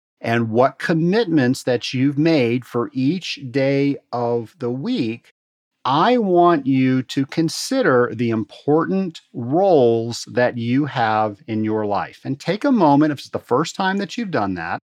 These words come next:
and think of the most important five roles that you have in your life. So it might be that you're a spouse. It might be that you are a son or daughter. It might be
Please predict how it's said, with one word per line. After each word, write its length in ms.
and 160
think 220
of 160
the 100
most 560
important 720
five 800
roles 840
that 280
you 140
have 540
in 500
your 280
life. 440
So 760
it 200
might 320
be 240
that 280
you're 520
a 220
spouse. 680
It 140
might 380
be 320
that 300
you 300
are 220
a 80
son 320
or 100
daughter. 480
It 160
might 380
be 420